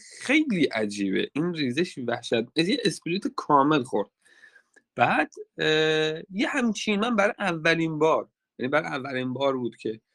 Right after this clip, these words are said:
اه، یه همچین چیزی از بای بیت معمولاً دیدم و بایننس که یه ایمیل زدن که، اه، به شدت های ریسک شده، یه لیست کوین به ما دادن.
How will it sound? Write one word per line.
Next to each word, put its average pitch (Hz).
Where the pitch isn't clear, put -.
اه، 107
یه 123
همچین 120
چیزی 123
از 113
بای 113
بیت 123
معمولاً 107
دیدم 104
و 107
بایننس 107
که -
یه 147
ایمیل 151
زدن 175
که، 175
اه، 117
به 127
شدت 160
های 123
ریسک 170
شده، 196
یه 190
لیست 156
کوین 165
به 110
ما 98
دادن. 95